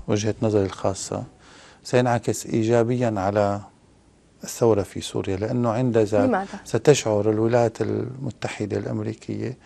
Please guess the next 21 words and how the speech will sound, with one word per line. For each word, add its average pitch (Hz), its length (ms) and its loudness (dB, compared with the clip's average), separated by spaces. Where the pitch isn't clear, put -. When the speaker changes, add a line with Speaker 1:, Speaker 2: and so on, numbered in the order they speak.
Speaker 1:
نفسها 123 520 -4
حرة 131 560 0
في 110 560 -2
دعم 104 440 -4
الثورة 101 320 -2
السورية. 98 580 -10
آه، 107 640 0
Speaker 2:
طب 262 120 -2
ماذا 269 80 8
Speaker 1:
أكيد - 100 10
Speaker 2:
عن - 140 8
Speaker 1:
بالنسبة 156 360 6
لنا 147 60 4
Speaker 2:
زيادة 135 80 8
الدعم؟ 120 140 6
Speaker 1:
للعقوبات، 101 640 0
Speaker 2:
مهم. - 160 -20
Speaker 1:
بالنسبة 107 360 -2
للعقوبات 98 640 -4
على 92 180 -6
إيران، 101 300 -8